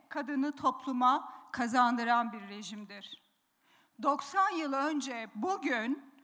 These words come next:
yalnız ülkemiz ve cumhuriyeti-, cumhuriyetimiz için değil, aynı zamanda dünya için de çok önemli bir fikir toprak-, bu topraklarda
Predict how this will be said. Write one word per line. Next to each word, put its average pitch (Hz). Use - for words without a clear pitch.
yalnız 320
ülkemiz 294
ve 277
cumhuriyeti-, 285
cumhuriyetimiz 269
için 277
değil, 294
aynı 277
zamanda 214
dünya 277
için 269
de 220
çok 285
önemli 220
bir 262
fikir 269
toprak-, 226
bu 311
topraklarda 220